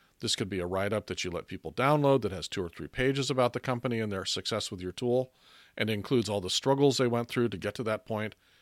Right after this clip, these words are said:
including the emotionally engaging personal problems and personal wins. Actually, in reality, lots of success stories that you see don't include the emotionally engaging parts of the story,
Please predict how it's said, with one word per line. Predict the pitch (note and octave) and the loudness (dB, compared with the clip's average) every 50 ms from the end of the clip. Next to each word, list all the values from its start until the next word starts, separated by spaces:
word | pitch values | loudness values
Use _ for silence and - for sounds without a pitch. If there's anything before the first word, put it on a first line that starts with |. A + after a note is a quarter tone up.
| _ _ - | _ _ -8
including | A2 A2 - - D3+ C#3+ C3 C3+ B2+ A#2+ | -6 -6 -2 2 2 4 4 4 4 2
the | A2+ | 2
emotionally | G#2 G2+ G2+ G#2 A2+ A2 - - A#2 G#2 G2 | 0 0 2 2 0 0 0 -2 -2 -2 -2
engaging | F#2+ F2 E2+ G2+ G2+ G2 - G2+ G2 F#2 F#2 - _ _ _ _ _ _ _ - | -2 -2 0 0 0 2 0 -2 -2 -4 -8 -10 _ _ _ _ _ _ _ 0
personal | A#2+ A2+ - - A2 G#2 G2 | 2 2 2 2 0 -2 -2
problems | - - G#2 F#2+ F#2 F#2 F#2+ F2+ - | 0 2 2 2 2 2 -2 -4 -6
and | F2+ F2 - | -8 -8 -6
personal | - F#2+ - - F#2 E2 D#2+ | -6 -6 -6 -6 -6 -6 -8
wins. | E2+ D#2+ D2 A#1+ - - - - - _ _ _ _ _ _ _ _ _ _ - | -8 -8 -10 -8 -8 -8 -10 -10 -12 _ _ _ _ _ _ _ _ _ _ 2
Actually, | A2+ C3 C3 - - A#2+ G#2 G#2 A2 E2 | 4 4 4 4 2 2 2 2 0 -2
in | G2 F#2 | -4 -2
reality, | F#2+ G2+ A2 D#3 G#3 E3 A#2 G2+ G2 A2 B2 - _ _ _ _ _ _ | 0 2 4 6 6 6 6 4 2 0 -2 -6 _ _ _ _ _ _
lots | G#2 A2 C3+ D#3 - - | 4 6 6 6 4 2
of | B2+ - | 0 0
success | - C3 - - A#2+ A2 - | 0 0 0 0 0 0 0
stories | - - A2+ G#2 G2+ F#2+ F#2+ | 0 0 0 0 0 0 -2
that | G#2 - | -4 -4
you | G2 A2 | -2 0
see | - - B2 A#2+ | 0 2 2 0
don't | A#2 G#2+ G#2+ B2 C#3 G3 A#3 F3 | 0 2 2 4 4 4 4 2
include | A2+ - - A#2 G2+ F#2 | 0 -2 -2 -4 -4 -2
the | G2 F#2+ | -2 -4
emotionally | F#2 F2+ F2+ F#2 F2+ - - F#2+ E2+ | -4 -4 -4 -4 -6 -6 -6 -6 -6
engaging | E2+ E2 F#2 F2+ E2 - F2+ | -6 -6 -6 -6 -6 -6 -8
parts | - - F2 E2+ - - | -8 -8 -8 -6 -6 -8
of | F2+ E2 | -8 -8
the | E2 | -8
story, | - - E2 D2+ D#2 D#2+ A#2 C3 | -8 -8 -8 -6 -6 -6 -8 -8